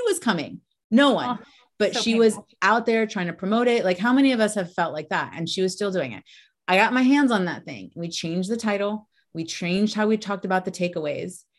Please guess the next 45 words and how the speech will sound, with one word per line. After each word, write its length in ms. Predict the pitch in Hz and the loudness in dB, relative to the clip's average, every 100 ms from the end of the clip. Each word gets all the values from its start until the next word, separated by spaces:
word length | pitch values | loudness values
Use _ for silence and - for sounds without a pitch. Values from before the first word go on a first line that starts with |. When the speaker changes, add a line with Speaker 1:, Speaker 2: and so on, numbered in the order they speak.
| _ - | _ -6
Speaker 1:
And 160 | 180 | 0
then 80 | 175 | 0
I 80 | 165 | 0
gave 280 | 165 180 190 | 0 2 2
her 100 | 214 | 0
a 60 | |
process 520 | 214 180 170 180 180 - | 0 -2 -2 -4 -6 -6
to 80 | 160 | -6
have 320 | 160 160 - - | -4 -4 -6 -8
people 400 | 170 165 156 - | -4 -4 -4 -6
help 260 | 160 202 - | -2 -2 -2
her 160 | 190 180 | -4 -4
fill 480 | - 175 160 147 _ _ | -4 -4 -4 -8 _ _
her, 280 | 165 147 - _ - | -8 -8 -14 _ -14
her, 360 | 175 160 151 156 | -8 -6 -6 -8
her 120 | 156 | -6
workshop. 440 | 151 147 - - _ _ _ _ _ - - | -6 -8 -12 -14 _ _ _ _ _ -20 -14
She 240 | - - 208 | -8 0 0
had 260 | 190 175 | 0 -2
thirteen 460 | 196 196 - 208 185 | -2 -2 -2 -2 -2
people 260 | 180 170 | -4 -6
sign 300 | 160 156 151 | -8 -8 -8
up 200 | 147 107 - _ _ _ _ _ 175 | -10 -12 -16 _ _ _ _ _ -4
on 120 | 165 | -2
the 40 | |
next 300 | 160 165 - | -2 -4 -2
one 160 | 180 175 | -2 -2
after 260 | 160 156 | -2 -2
I 60 | 156 | -4
gotten 260 | 151 139 151 | -4 -6 -6
my 100 | 151 | -6
hands 280 | 151 147 | -6 -8
on 140 | - 120 | -10 -14
it. 180 | 87 _ _ _ - | -16 _ _ _ -6
Be-, 160 | 180 | -4
and 160 | 180 170 | -2 0
that 160 | 165 185 | 0 -2
went 160 | 180 | -4
from 180 | 180 165 | -4 -6
zero 440 | 156 180 185 185 | 0 2 4 4
for 100 | 185 | 2
multiple 300 | 175 165 170 | -4 -6 -6
months 260 | 165 165 165 | -6 -6 -10
to 80 | 151 | -8
thirteen. 640 | - 196 208 175 156 160 | -4 -4 -4 -8 -8 -12